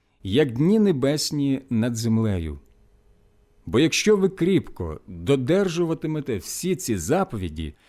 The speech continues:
що їх я вам заповідую виконувати,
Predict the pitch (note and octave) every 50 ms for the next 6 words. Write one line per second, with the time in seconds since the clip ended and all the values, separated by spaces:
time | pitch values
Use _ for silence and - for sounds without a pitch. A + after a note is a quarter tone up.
0 | _ _ - - - - A#2 C#3 F#3+ G3 - - E3+ D3+ E3+ E3+ D3 A#2 A2+ D3+
1 | C#3 - C#3+ B2+ C#3 F3+ F3+ C3+ B2 A#2+ A#2+ G#2+ F2+ G2 F2+ - - G3 G#3+ G3
2 | D#3 A2 F#2+ F#2 - - E2 D2 C2+